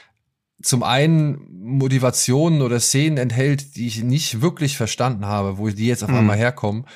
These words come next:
Speaker 1: die ich mir halt mit so einem, wirklich, da muss ich schon sagen, ja, da muss ich schon etwas mehr Toleranz aufwenden, um das zu akzeptieren.
Speaker 2: Ja, leider.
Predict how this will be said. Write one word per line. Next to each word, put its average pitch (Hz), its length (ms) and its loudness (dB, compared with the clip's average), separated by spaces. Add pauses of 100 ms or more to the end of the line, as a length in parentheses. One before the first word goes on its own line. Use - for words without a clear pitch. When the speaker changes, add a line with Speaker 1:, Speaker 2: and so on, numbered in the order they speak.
(340)
Speaker 1:
die 117 60 2
ich 107 100 0
mir 131 160 4
halt 131 220 2
mit 120 220 -4 (100)
so 127 140 0
einem, 107 120 -2 (160)
wirklich, 143 380 0
da 127 100 2
muss 147 220 2
ich 143 120 2
schon 151 220 2
sagen, 139 680 2 (920)
ja, - 160 -8
da 123 80 2
muss 156 160 4
ich 139 60 2
schon 156 100 2
etwas 143 220 0
mehr 147 180 4
Toleranz 113 440 2
aufwenden, 117 500 -2
um 107 100 0
das 117 240 -2
zu - 140 -4
akzeptieren. 139 580 -2
Speaker 2:
Ja, 117 380 2
leider. 110 580 0